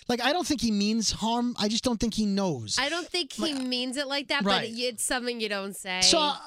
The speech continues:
Speaker 1: my thought process was, you know, Trevor.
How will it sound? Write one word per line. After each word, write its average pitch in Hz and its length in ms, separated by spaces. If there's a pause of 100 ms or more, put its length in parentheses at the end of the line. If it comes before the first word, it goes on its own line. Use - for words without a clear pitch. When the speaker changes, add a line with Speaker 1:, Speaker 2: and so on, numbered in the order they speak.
Speaker 1:
my 269 240
thought 339 400
process 226 500
was, 202 360
you 240 80
know, 285 180
Trevor. 165 480